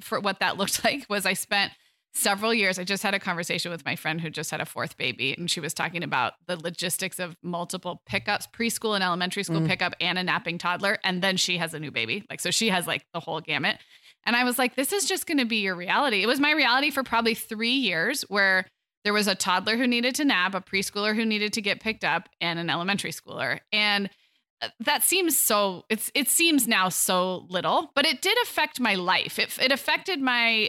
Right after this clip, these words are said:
Speaker 1: um, ability to, like, settle into a daily routine. And it was something I was dealing with on a daily basis. Like, these are my realities. And I guess the farther away you get, it seems a little bit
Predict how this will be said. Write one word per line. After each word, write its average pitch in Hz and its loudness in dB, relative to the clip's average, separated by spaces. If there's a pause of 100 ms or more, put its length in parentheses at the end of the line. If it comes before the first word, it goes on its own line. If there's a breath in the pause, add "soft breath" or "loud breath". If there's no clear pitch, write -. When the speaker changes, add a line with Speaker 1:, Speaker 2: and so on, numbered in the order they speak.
Speaker 1:
um, 180 0 (120)
ability 208 2
to, 202 -2
like, 175 2
settle 196 2
into 185 -2
a 190 -2
daily 180 -2
routine. 180 -4
And 262 2
it - -2
was 233 0
something 285 0
I 233 2 (380 loud breath)
was 226 2 (120)
dealing 240 2
with 208 0
on 180 2
a 233 4
daily 185 -2
basis. 320 0
Like, 190 0
these 208 -2
are 214 4
my 185 2
realities. 214 2
And 202 2
I 202 2
guess 220 0
the 220 0
farther 285 2
away 233 4
you 202 0
get, 196 0
it - -2
seems 190 0
a 175 -2
little 170 -2
bit 160 0